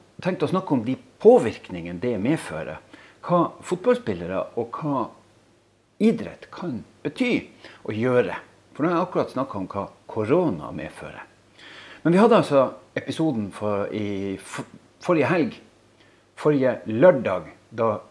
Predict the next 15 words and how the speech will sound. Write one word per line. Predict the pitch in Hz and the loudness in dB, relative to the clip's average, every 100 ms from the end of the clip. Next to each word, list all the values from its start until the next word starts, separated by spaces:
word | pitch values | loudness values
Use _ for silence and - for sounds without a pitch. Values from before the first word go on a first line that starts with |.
| _ | _
den | - 117 117 | -8 -2 2
danske | 143 143 - | 2 2 -6
fotballspilleren | 127 127 - 90 87 - | -6 -6 -4 -4 -4 -6
Christian | - - 90 87 | -8 -8 -10 -8
Eriksen | - 120 104 - 90 87 - _ | -2 0 -2 -6 -12 -12 -16 _
kastet | - 185 - 95 | -2 -2 -2 -8
seg | 92 | -2
fram, | 151 185 170 - _ - | 0 0 -4 -14 _ -6
hedde | 156 127 | -4 -4
ballen | 110 110 104 104 95 _ _ _ _ _ _ - | -2 0 0 -4 -8 _ _ _ _ _ _ -2
og | 131 104 | -2 -2
ikke | 92 | -8
røyser | 82 - - | -10 -12 -14
seg | - | -14
igjen. | - | -16